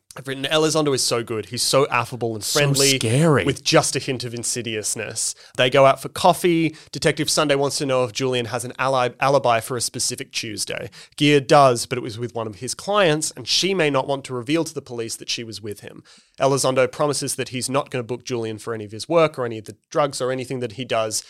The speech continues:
Speaker 1: He just wants to know about the Ryman murders.
Speaker 2: We also see my favorite character,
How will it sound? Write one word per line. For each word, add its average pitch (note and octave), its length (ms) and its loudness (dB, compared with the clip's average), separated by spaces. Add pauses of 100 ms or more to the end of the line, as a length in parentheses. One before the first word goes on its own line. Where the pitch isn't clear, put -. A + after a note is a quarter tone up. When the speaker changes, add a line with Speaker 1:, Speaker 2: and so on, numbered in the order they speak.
Speaker 1:
He C3 100 -10
just A#2+ 200 -6
wants A2+ 200 -8
to A#2 40 -10
know A2 120 -10
about G#2+ 220 -8
the A2 80 -10
Ryman A#2 340 -8
murders. - 380 -10
Speaker 2:
We G#2+ 60 0
also A2 220 0
see A#2+ 180 -2
my A2+ 140 2
favorite C3 320 2
character, D3+ 440 2